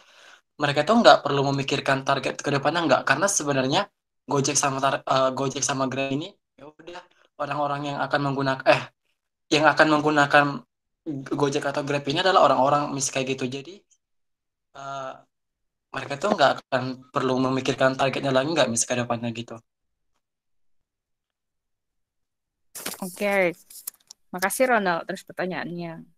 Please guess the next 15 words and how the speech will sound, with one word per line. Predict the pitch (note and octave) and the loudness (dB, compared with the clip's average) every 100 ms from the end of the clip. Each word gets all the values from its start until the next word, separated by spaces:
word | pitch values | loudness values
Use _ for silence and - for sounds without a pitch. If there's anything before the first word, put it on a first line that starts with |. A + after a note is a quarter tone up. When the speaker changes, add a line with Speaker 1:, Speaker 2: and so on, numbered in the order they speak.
| _ _ - | _ _ -8
Speaker 2:
Eh, | |
Speaker 1:
Sama. | F#3+ F3+ G3 | -6 -6 -4
Speaker 2:
bisnis | A#3+ C#4+ C4+ - | -4 -2 -4 -2
itu | F#3 F3+ _ - G#3 A#3+ C4 B3+ | -8 -8 _ -4 0 2 0 0
punya | - F3 F3 F3 F#3 G#3+ B3 B3 | -2 0 0 -2 -2 0 0 -2
strategi | - F3+ F#3 F#3 | -2 -2 -2 -4
jangka | G#3 E3 E3+ - | -2 -4 -4 -10
pendek, | D#3+ D#3+ D#3+ F3+ A3+ _ - - | -10 -8 -4 -4 -4 _ -12 -6
ada | F3+ | -4
yang | G#3+ | -4
disebut | G#3 F#3+ | -4 -4
dengan | F3+ F3 F#3+ | -4 -4 -6
strategi | - E3+ E3 E3+ E3+ | -4 -6 -6 -6 -8
jangka | D#3+ D#3+ | -8 -8
panjang. | D#3+ E3 E3 D#3 | -8 -8 -8 -10